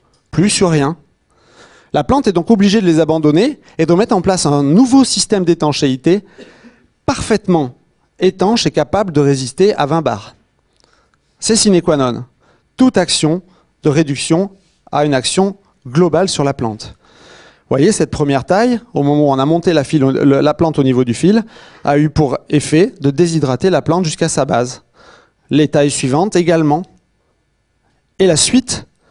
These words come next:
on a en continuité, à chaque fois que la plante progresse, un recul direct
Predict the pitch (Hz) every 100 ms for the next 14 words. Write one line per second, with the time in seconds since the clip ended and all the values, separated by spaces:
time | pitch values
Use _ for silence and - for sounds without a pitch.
0 | _ _ - 151 156 196 262 _ _ _
1 | _ _ _ - 147 220 208 185 156 139
2 | 156 202 - _ _ - 135 - 254 -
3 | 240 - 175 - 160 - 156 131 180 208
4 | - _ - - - 151 147 202 - 175
5 | 196 196 - - 156 202 160 - -